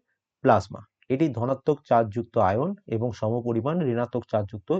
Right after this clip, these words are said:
ইলেকট্রন গঠন করে। এর সাথে মুখস্থ করতে হবে, এটি নক্ষত্রের কেন্দ্রে প্রায় পনেরো মিলিয়ন ডিগ্রি উচ্চ তাপমাত্রার কারণে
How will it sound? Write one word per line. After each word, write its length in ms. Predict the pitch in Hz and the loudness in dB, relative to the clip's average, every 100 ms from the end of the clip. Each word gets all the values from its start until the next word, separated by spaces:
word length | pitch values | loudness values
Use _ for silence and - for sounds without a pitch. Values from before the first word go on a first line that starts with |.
| - | -2
ইলেকট্রন 440 | 117 107 - 151 | -4 -4 -6 -6
গঠন 280 | - - - | -4 -6 -8
করে। 200 | - - - _ _ _ _ _ - | -10 -10 -10 _ _ _ _ _ -2
এর 120 | 143 | 2
সাথে 240 | 156 147 | 4 2
মুখস্থ 320 | 147 143 143 | 2 0 0
করতে 220 | 143 143 135 | 0 2 2
হবে, 140 | 143 - | 2 2
এটি 220 | 123 131 | -2 0
নক্ষত্রের 560 | 113 113 - 117 135 131 | -2 -2 -4 -2 0 0
কেন্দ্রে 380 | 110 110 120 127 | 0 0 0 -2
প্রায় 320 | - 117 120 - | 0 2 0 -4
পনেরো 440 | 117 110 120 123 131 | -4 -2 0 2 0
মিলিয়ন 580 | 113 110 120 135 131 120 | 0 -2 -2 0 -2 -2
ডিগ্রি 320 | 110 110 127 | -2 0 0
উচ্চ 280 | 117 - 123 | 0 -4 -6
তাপমাত্রার 600 | 110 107 107 110 - 107 | -2 -2 -2 -2 0 2
কারণে 380 | 101 101 127 | 2 2 0